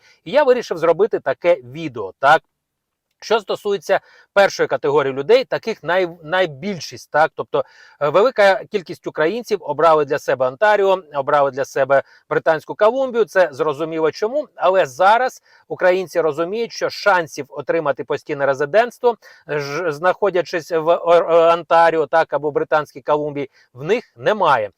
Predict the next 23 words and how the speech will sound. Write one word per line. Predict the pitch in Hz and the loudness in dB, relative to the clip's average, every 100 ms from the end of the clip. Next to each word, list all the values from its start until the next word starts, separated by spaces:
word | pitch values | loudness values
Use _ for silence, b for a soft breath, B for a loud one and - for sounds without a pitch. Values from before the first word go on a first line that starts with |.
| B B | B B
тому | - 175 170 | -4 -4 -2
що | 165 | -2
конкуренція | 165 151 160 156 139 139 | -4 -2 -2 -2 -4 -6
дуже | 139 139 | -4 -2
висока, | 170 - 247 - 170 | -4 2 0 2 -2
ну | 208 | -4
і | 208 185 185 - b b | -6 -6 -6 -8 b b
імміграційні | 165 180 165 170 196 165 151 | -4 0 2 0 -4 -10 -2
програми | 156 143 202 214 208 196 _ _ | 2 4 4 2 0 -4 _ _
цих, | - 190 175 175 | -10 -8 -4 0
е, | 160 | 0
провінцій, | - 160 160 214 214 220 | 2 0 0 -6 -8 -8
вони | 147 156 185 165 | -4 -2 -2 -4
заточені | 139 139 185 190 - 185 185 | -4 -2 -2 -2 -4 -8 -8
на | 143 156 165 | -6 0 0
висококваліфіковані, | 151 - - - 147 143 135 - 156 147 147 - b b b 143 | 0 -2 -4 -6 -8 -6 -6 -2 0 -2 -6 -14 b b b 0
е, | 147 147 143 | 4 4 2
кадри, | - 180 147 113 113 | 4 6 6 2 -6
так? | - 151 - | 0 0 0
Тобто | 135 139 | -6 -6
українці | 131 147 190 226 - 135 | -2 -2 -4 -6 -12 -4
не | 170 | -4
підпадають | 165 135 135 127 151 156 | -4 -6 -4 0 2 2